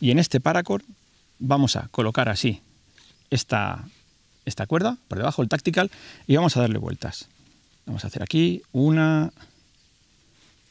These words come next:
vamos a darle dos, intentando que no se, que no se muerdan una encima de la otra, que no se pisen. Tres, es decir, el nudo siempre bien peinado.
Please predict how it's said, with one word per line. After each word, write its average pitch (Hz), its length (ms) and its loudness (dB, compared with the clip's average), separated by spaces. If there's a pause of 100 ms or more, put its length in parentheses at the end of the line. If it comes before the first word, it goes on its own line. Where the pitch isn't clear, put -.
(100)
vamos 87 300 -6
a 104 40 -2
darle 98 320 -2
dos, 135 1000 0
intentando 160 400 4
que 139 80 4
no 135 100 6
se, 120 400 2 (380)
que 131 100 2
no 143 80 6
se 147 120 4
muerdan 117 280 4
una 113 120 2
encima 110 220 2
de 107 100 2
la 90 120 0
otra, 98 220 -8
que 117 100 -2
no 120 60 2
se 113 140 -2
pisen. - 340 -6 (300)
Tres, 147 540 0
es 123 100 0
decir, 113 340 0 (520)
el 110 140 4
nudo 165 280 6
siempre 160 520 2
bien 123 300 2
peinado. 92 360 -2